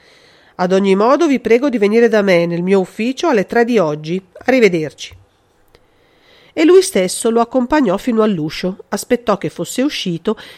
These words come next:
e avesse cominciato a scendere le scale, e poi si volse alla gente che attendeva sempre nella sala d'ingresso. "Seguilo. Non serve a nulla, ma voglio dargli una lezione."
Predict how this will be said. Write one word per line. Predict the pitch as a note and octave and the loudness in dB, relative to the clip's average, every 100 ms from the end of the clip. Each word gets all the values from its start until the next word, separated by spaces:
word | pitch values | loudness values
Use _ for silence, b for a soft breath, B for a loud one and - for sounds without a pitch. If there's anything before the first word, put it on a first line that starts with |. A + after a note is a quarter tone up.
| - | -4
e | C4+ | 0
avesse | B3+ G#3 G#3 | 0 0 -2
cominciato | G#3+ A3 A3+ D4+ D4+ | -2 -2 -2 -2 -2
a | |
scendere | A3+ B3+ A#3+ G#3+ | -2 -2 0 0
le | F#3+ F3+ | -2 -2
scale, | - D3+ D3+ D#3+ F3 _ _ | -6 -6 -4 -4 -6 _ _
e | E3 | -4
poi | F#3 G#3+ | 0 0
si | - | -2
volse | G#3+ F#3+ A3 G3 | -2 -2 -2 -2
alla | F3+ F3+ | 0 0
gente | E3+ E3 E3 D#3+ | -2 -2 -4 -6
che | F#3 | -6
attendeva | - G3+ G#3 C4 A#3+ | -4 -2 0 -2 -2
sempre | - A3+ B3+ C4 | -2 -2 -2 0
nella | C4 C4 | 0 -2
sala | - F#3 | -2 -2
d'ingresso. | F#3+ F#3 E3 D3+ - F3 F3 _ _ b b b b b b | -2 -4 -4 -6 -6 -6 -6 _ _ b b b b b b
"Seguilo. | - - C#4+ F3+ F3+ F3 F3 F3 b b b b | -16 -2 0 2 0 2 0 -2 b b b b
Non | A3+ B3+ | 0 2
serve | - G4+ E4 | 2 2 2
a | |
nulla, | A3+ E3+ D#3 E3 | 2 2 0 -2
ma | F3 | -2
voglio | F3+ A3 A3+ | 0 0 0
dargli | B3 C#4 | 0 0
una | C#4 A#3+ | 0 0
lezione." | C4 - D#3+ D3+ D#3 | -2 -4 -8 -6 -8